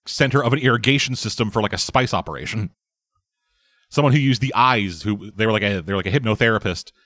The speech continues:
and u-, and used the eyes as part of their hypnotherapy. You had another guy who was,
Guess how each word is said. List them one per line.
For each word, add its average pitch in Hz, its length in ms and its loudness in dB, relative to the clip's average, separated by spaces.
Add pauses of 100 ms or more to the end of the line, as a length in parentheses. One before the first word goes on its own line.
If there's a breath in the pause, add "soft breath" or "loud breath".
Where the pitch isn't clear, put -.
(320)
and 98 240 -6
u-, 113 180 -4
and 113 100 -2
used 110 140 0
the 120 120 -2
eyes 104 440 2
as 95 180 -6
part 104 200 0
of 87 80 -8
their 92 120 -2
hypnotherapy. 95 600 -4 (1300)
You 104 60 -2
had 107 80 2
another 123 140 4
guy 117 160 4
who 110 140 0
was, 95 520 0